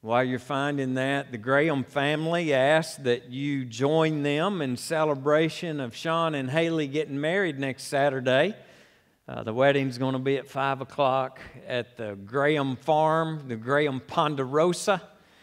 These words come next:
And if you don't know where that is, it'd be easy for you to find a Graham and get directions. It's about five miles east of, uh, town. Uh, but they wanted to invite their church family to be a part of their special day and,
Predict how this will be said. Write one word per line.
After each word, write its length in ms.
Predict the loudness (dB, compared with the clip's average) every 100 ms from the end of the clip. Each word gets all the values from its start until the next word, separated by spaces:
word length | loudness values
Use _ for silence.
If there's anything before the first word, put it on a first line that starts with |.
| _ _
And 220 | -6 -2 -2
if 160 | -4
you 100 | -2
don't 180 | -2 0
know 200 | 2 2
where 260 | 4 4 4
that 240 | 4 4
is, 340 | 2 2 2 -2
it'd 140 | -2
be 300 | -4 -2 -4
easy 300 | -4 -6 -8
for 100 | -6
you 120 | -6
to 60 | -6
find 340 | -6 -6 -4
a 40 | -4
Graham 500 | 0 2 2 0 -2
and 120 | -4
get 180 | -4 -4
directions. 800 | -4 -2 -4 -8 -16 -18 -18
It's 160 | -20 -12
about 320 | -6 -6 -4
five 240 | 0 0 0
miles 400 | -2 -4 -6 -6
east 320 | -8 -10 -8
of, 280 | -6 -6 -8
uh, 200 | -8 -10 -6
town. 440 | -2 -2 -2 -6 -14 _ _ _ _ _ -8
Uh, 240 | -6 -4
but 240 | -6 -6
they 160 | -4 -4
wanted 440 | -4 -6 -6 -10 -10
to 120 | -10
invite 400 | -6 -2 -2 -4
their 120 | -8
church 380 | -6 -6 -6 -8
family 460 | -8 -6 -6 -8
to 80 | -10
be 140 | -8 -8
a 80 |
part 500 | -8 -6 -4 -4 -8
of 300 | -10 -10 -10
their 180 | -10 -10
special 540 | -10 -10 -8 -8 -10 -10
day 420 | -8 -6 -6 -8
and, 140 | -14